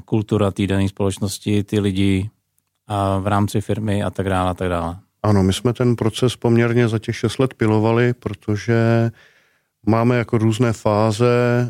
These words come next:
Speaker 2: Fáze číslo jedna je nějaké jako vyhledávání, nějaké skórování těch společností,
Speaker 1: Hmm.
Speaker 2: kam patří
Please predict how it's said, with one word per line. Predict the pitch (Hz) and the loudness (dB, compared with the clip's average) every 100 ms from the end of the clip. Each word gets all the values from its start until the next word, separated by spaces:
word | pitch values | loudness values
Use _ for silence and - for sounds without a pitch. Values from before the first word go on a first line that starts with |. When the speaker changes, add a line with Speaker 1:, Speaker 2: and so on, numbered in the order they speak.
| 107 | -6
Speaker 2:
Fáze | 104 110 101 113 | -6 -2 0 -2
číslo | - 131 - 104 | -4 -8 0 2
jedna | 104 113 | 4 2
je | 110 | 2
nějaké | 104 - | 0 -2
jako | 107 104 | -4 -4
vyhledávání, | 85 85 104 110 113 110 113 110 110 107 | -4 0 0 2 2 2 2 2 2 4
nějaké | 104 90 - 98 | 2 0 -4 -8
skórování | - 107 113 113 107 101 | 0 2 4 2 2 0
těch | 92 - | -2 -10
společností, | - 95 98 101 - - 104 | -2 0 2 0 -4 -4 -4
Speaker 1:
Hmm. | 101 _ _ _ _ _ | -4 _ _ _ _ _
Speaker 2:
kam | 104 98 | -2 0
patří | 110 - 117 107 | -2 0 2 2